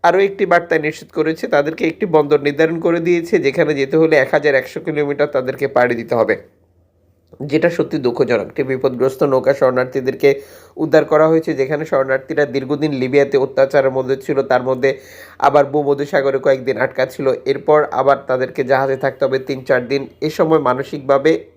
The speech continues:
অভিবাসীরা ভেঙে পড়ে, যা এনজিও সংস্থা, মানবাধিকার সংগঠনগুলো প্রতিনিয়তই বলে যাচ্ছে। এদিকে স্প্যানিশ কর্তৃপক্ষ নিশ্চিত করেছে, সর্বশেষ এক্স হ্যান্ডেলে এক হাজার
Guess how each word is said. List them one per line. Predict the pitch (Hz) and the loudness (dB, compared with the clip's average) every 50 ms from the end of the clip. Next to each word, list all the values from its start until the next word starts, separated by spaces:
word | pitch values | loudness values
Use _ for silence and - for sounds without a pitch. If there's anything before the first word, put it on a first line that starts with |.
| - | -10
অভিবাসীরা | 131 123 135 120 127 127 131 - 151 131 127 113 | -8 -6 -2 0 0 0 0 0 0 0 0 0
ভেঙে | 131 123 117 117 120 120 | -2 -4 -4 -4 -2 2
পড়ে, | 117 120 117 - - - - - - _ _ - | 2 2 2 2 -2 -6 -18 -20 -20 _ _ -2
যা | 139 156 151 151 - 156 | 2 4 4 4 4 0
এনজিও | 151 123 139 151 - - | -4 -4 -6 -6 -6 -6
সংস্থা, | 151 147 151 156 - - 156 143 139 | -6 -4 -4 -4 -4 -4 -4 -2 -2
মানবাধিকার | 127 127 123 143 156 123 135 123 147 143 - | -2 -2 0 -2 -2 -2 -2 0 -2 0 0
সংগঠনগুলো | - 151 156 143 120 139 135 139 139 147 143 143 143 | 0 0 0 0 -2 -2 -2 -2 0 2 2 2 2
প্রতিনিয়তই | 151 131 131 147 120 120 123 120 120 139 139 139 - - - 131 | 2 0 2 0 0 0 0 0 4 4 4 4 2 -2 -2 0
বলে | 135 127 117 117 113 | 0 2 2 2 0
যাচ্ছে। | 110 110 - - 117 - - - - - - - - - - - - - _ - | 0 -2 -2 -4 -4 -4 -4 -10 -20 -20 -20 -20 -20 -20 -20 -20 -20 -14 _ -4
এদিকে | 160 180 180 202 196 196 - | -2 0 2 2 0 0 0
স্প্যানিশ | - 202 196 202 196 - - | 0 0 0 0 0 0 0
কর্তৃপক্ষ | 208 202 - 202 202 208 208 208 208 180 | 0 0 0 0 0 2 2 2 2 2
নিশ্চিত | 175 160 156 - - 175 160 - - | 2 0 -2 -2 -4 -8 -6 -4 -2
করেছে, | 160 160 160 - 185 165 - | -2 -2 0 0 -2 0 0
সর্বশেষ | 160 151 147 156 160 - 175 160 - 151 | 0 0 0 -2 -4 -4 -4 -2 -2 -2
এক্স | 147 151 - - | -2 -2 0 0
হ্যান্ডেলে | 151 147 143 156 156 151 160 - - 147 | 2 2 2 2 2 2 2 0 2 0
এক | 147 156 170 | 0 0 0
হাজার | 160 175 160 | 2 2 2